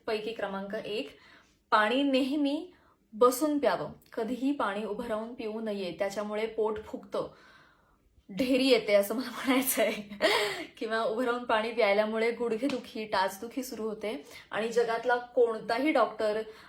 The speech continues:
अ, ती गुडघेदुखी आणि टाचदुखी बरी करू शकत नाही. इतकी ती भयानक असते, उतारवयात ती जडेल तुम्हाला. पेक्षा आत्तापासूनच काळजी घ्या. पाणी नेहमी, लोक हसले तरी देखील चालेल, पण बसूनच पाणी प्या. ओके, क्रमांक दोन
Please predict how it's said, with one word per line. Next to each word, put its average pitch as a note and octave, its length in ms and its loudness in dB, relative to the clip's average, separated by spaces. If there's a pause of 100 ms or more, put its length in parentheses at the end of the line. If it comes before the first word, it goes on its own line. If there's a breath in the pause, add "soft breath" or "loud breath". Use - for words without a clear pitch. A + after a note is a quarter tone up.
अ, G3+ 260 2 (240)
ती C4 160 0
गुडघेदुखी A#3 520 0
आणि A3+ 160 0
टाचदुखी A3 680 -2
बरी A3 280 -2
करू A3 260 -2
शकत G#3+ 380 -8
नाही. G#3 260 -8
इतकी G3+ 220 -12
ती A3+ 80 -10
भयानक G#3 480 -10
असते, F#3+ 280 -8
उतारवयात G3 500 -2
ती A3 220 -12
जडेल G#3+ 460 0
तुम्हाला. F3+ 340 -10 (380 loud breath)
पेक्षा A3+ 300 -2
आत्तापासूनच A3 600 -4
काळजी F#3 340 -4
घ्या. A3 160 -8
पाणी G3 300 -6
नेहमी, G#3+ 600 -4
लोक A3 300 -2
हसले B3 300 0
तरी B3 120 0
देखील A3+ 300 -4
चालेल, G3+ 360 0
पण A3+ 260 -6
बसूनच G#3 460 -4
पाणी E3+ 220 -6
प्या. - 180 -10 (680 loud breath)
ओके, - 380 -6
क्रमांक A#3 380 0
दोन A#3+ 300 2